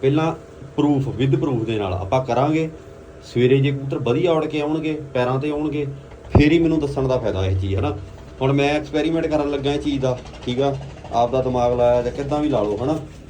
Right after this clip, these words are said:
ਤੇ ਵੀ ਤੁਹਾਡਾ ਵੀ ਤਾਂ ਬਾਈ, ਹੁਣ ਤੁਹਾਨੂੰ ਦੱਸਦਾ, ਤੁਸੀਂ ਵੀ ਕਰੋ, ਤੁਸੀਂ ਵੀ ਸਮਾਨ ਖਰਾਬ ਕਰੋ, ਹਨਾ, ਪੈਸੇ ਖਰਾਬ ਕਰੋ ਆਪਣੇ, ਉਹਦਾ ਫਾਇਦਾ ਨਹੀਂ ਕੋਈ ਵੀ। ਪਹਿਲਾਂ ਮੈਂ ਵਰਤੂੰਗਾ,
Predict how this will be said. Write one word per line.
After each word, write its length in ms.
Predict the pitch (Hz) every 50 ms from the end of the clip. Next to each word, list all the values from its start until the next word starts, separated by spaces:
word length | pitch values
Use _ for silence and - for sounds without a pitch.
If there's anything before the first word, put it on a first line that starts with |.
| - - - - - - - - - - - - - - - - - - - - - - - - - - -
ਤੇ 400 | 123 120 120 127 131 135 135 131 - - - - - - - 113 - - - 339 339 339 339 - - - - 311 302 - - - - - - - - - - - - - - - - - - - - - - - - - - - - - -
ਵੀ 80 | 139 139
ਤੁਹਾਡਾ 320 | 139 175 170 - 135 131
ਵੀ 200 | 127 139 143 143
ਤਾਂ 180 | 139 147 143 135
ਬਾਈ, 200 | 135 143 139 143
ਹੁਣ 160 | 143 151 143
ਤੁਹਾਨੂੰ 260 | - 156 147 135 131
ਦੱਸਦਾ, 340 | 135 135 123 131 135 135 131
ਤੁਸੀਂ 280 | 135 135 127 135 131
ਵੀ 140 | 131 135 135
ਕਰੋ, 240 | 135 135 135 135 131
ਤੁਸੀਂ 240 | 127 131 117 135 127
ਵੀ 100 | 135 131
ਸਮਾਨ 320 | 131 135 127 123 123 123
ਖਰਾਬ 260 | 120 123 123 120 117 -
ਕਰੋ, 240 | 127 127 131 135 135
ਹਨਾ, 120 | 139 -
ਪੈਸੇ 300 | 170 139 135 127 123 127
ਖਰਾਬ 240 | 131 123 120 120 117
ਕਰੋ 180 | 123 120 127 127
ਆਪਣੇ, 240 | 123 123 131 127 135
ਉਹਦਾ 140 | 143 165
ਫਾਇਦਾ 280 | 165 139 151 135 123 113
ਨਹੀਂ 120 | 113 113
ਕੋਈ 140 | 104 104 110
ਵੀ। 180 | 113 113 117 - - - - - - - - - - - - - -
ਪਹਿਲਾਂ 240 | 127 127 135 160 165
ਮੈਂ 220 | 156 143 120 117 117
ਵਰਤੂੰਗਾ, 500 | 135 160 - - - 170 170 170 165